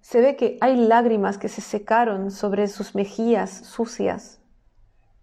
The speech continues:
Sus uñas están todas comidas.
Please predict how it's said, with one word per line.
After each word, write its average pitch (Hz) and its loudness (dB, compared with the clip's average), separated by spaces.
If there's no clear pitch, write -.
Sus - -18
uñas 220 -2
están 214 -4
todas 240 -2
comidas. 214 -2